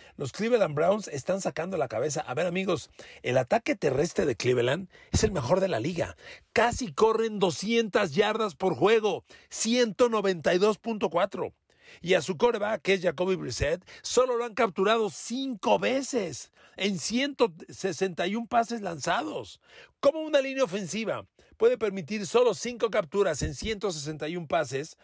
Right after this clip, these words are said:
y bloquear por tierra para ciento noventa y dos yardas? Esta línea de los Browns es espectacular. Gracias a ellos, el equipo está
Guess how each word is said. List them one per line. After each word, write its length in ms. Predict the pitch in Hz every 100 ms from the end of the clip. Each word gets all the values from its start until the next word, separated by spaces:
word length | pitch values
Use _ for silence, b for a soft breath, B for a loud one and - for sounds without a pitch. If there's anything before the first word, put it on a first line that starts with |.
| b b b
y 140 | 196
bloquear 500 | 180 175 143 196 208
por 200 | 185 160
tierra 400 | 175 180 165 208
para 220 | 180 160
ciento 380 | 135 165 175 185
noventa 340 | 165 147 131 139
y 60 |
dos 180 | 147 151
yardas? 480 | 160 196 185 117 - b b b _ _
Esta 300 | 143 156 175
línea 220 | 151 147
de 40 | 131
los 160 | 107
Browns 380 | 104 117 156 - b b
es 220 | - 139
espectacular. 760 | 139 123 - 98 101 131 - - b b 143
Gracias 420 | 170 180 214 165
a 100 | 135
ellos, 380 | 135 147 175 -
el 140 | 139
equipo 320 | 120 165 143
está 400 | 147 - 147 160